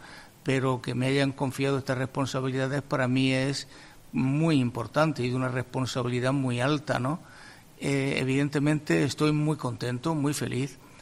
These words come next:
tanto desde que comencé la aventura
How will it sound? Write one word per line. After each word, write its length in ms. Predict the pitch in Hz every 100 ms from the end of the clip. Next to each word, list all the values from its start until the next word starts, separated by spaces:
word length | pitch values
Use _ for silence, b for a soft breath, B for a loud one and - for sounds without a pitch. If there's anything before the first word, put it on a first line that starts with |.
| - -
tanto 480 | 135 131 131 127 123
desde 480 | 123 123 123 120
que 180 | 117 127
comencé 760 | - 123 123 117 135 139 135 135 B B B
la 140 | - 135
aventura 720 | 131 127 127 160 147 131 131